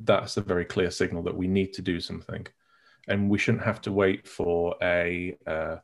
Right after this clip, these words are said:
a ceremony, I can't, we don't call them ceremonies anymore, an event to come round, something <laughs> like a sprint planning session. It's ad hoc,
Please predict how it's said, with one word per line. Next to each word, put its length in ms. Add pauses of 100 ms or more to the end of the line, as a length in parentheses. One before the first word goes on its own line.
(280)
a 60
ceremony, 640
I 40
can't, 260
we 80
don't 200
call 160
them 120
ceremonies 400
anymore, 340 (460)
an 80
event 300
to 100
come 240
round, 300
something 340
<laughs> 120
like 200
a 180
sprint 300
planning 260
session. 420 (300)
It's 260
ad 180
hoc, 400